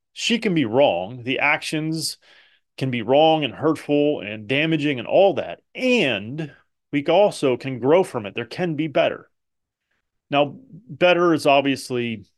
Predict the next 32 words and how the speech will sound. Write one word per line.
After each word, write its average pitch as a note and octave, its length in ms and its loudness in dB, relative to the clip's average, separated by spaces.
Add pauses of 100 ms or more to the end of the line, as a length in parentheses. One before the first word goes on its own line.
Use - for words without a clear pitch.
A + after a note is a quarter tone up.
(500)
you A2 100 -14
know, F#2+ 80 -8
dependent A#2+ 380 -4
upon A2+ 220 -8
the G2+ 60 -14
person. G2+ 400 -10
It's, - 180 -20
it's, - 340 -14
it's - 120 -10
all G#2+ 140 2
relevant, F2+ 440 -4
right? F2+ 180 -14 (880)
I C3+ 120 0
don't E3 220 2
necessarily C#3 800 0 (800)
think A2+ 300 -4
that, F#2 460 -2 (1600)
um, F2+ 540 -8 (360)
or C3+ 200 2
I'm B2+ 140 2
not D#3+ 260 -2
saying G2+ 720 -4
that G2+ 240 -4 (840)
your C3 160 0
life C3 240 2
can A#2+ 160 -12
be A#2 80 -8
better A#2+ 320 0
than G#2 180 -10
what G#2 160 -6
it - 100 -12
was. - 400 -16